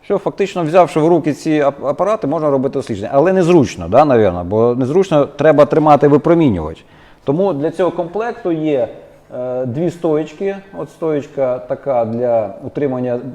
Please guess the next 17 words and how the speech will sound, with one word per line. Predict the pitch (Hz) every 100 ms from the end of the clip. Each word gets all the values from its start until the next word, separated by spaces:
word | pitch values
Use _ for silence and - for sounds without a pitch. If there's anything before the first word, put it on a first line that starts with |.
| 123 117 -
цифрового | 139 143 143 147
детектора | 170 233 226 214 208 185
і | 175 208 208 - _ _ _
стоечка, | _ 175 190 190 151
яка | 139 131 151 160 160 - - - - _ _ _ _ -
утримує | 120 139 151 139
випромінювач. | 127 143 156 131 90 82 90 135
Ну, | 180 -
от | 160 170 170
я |
хочу | 156 151 143
показати, | 147 156 147 165 160
як | 147 143
ми | 139
проводили | 135 170 156 139 135
це | 135
дослідження. | 151 170 240 220 151